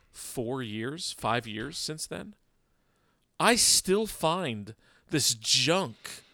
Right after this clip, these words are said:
<laughs> in my home. I'll, like, be cleaning something, or I'll be deal-, I'll, you know, I'll be, I'll be, I'll find, I'll find something I put in, stored away or something, and I open it up, and it's got, like, useless. It's got, like, you know, the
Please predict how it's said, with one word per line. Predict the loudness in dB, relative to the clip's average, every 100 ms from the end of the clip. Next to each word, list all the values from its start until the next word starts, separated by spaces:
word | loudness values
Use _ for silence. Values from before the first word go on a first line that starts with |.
| _
<laughs> | -4 -2 -4 -4 -6 -6 -2
in | 2 4
my | 4 4
home. | 2 2 0 -2 -4 -4 -2 -2 -4 -6 -14 -16 -20 -20 -20 _ _ _ _ _ _ -4
I'll, | 2 4
like, | 4
be | 2
cleaning | 0 0 2
something, | 2 0 0 0
or | 2
I'll |
be | 0 -2
deal-, | -2 0
I'll, | 0
you | 0 0
know, |
I'll | 0
be, | 0 -2
I'll |
be, | -2 -6
I'll | -2 -2
find, | 2 2 2
I'll | -4
find | -2 0
something | 0 0
I | -2
put | -2 -6
in, | -6 -18 _
stored | -6 -2 0 2
away | 2 2
or |
something, | 2 -2 -2
and | 0
I |
open | 0 -2
it | -2
up, | -2
and | -2
it's | -4
got, | -2 0
like, | 2 0 -4 _ _ _ _ _ _ _ _ _
useless. | -18 -12 -2 2 4 4 2 0
It's | 0 0
got, | 0
like, | 0 -2
you | 2
know, | 2 2
the | -2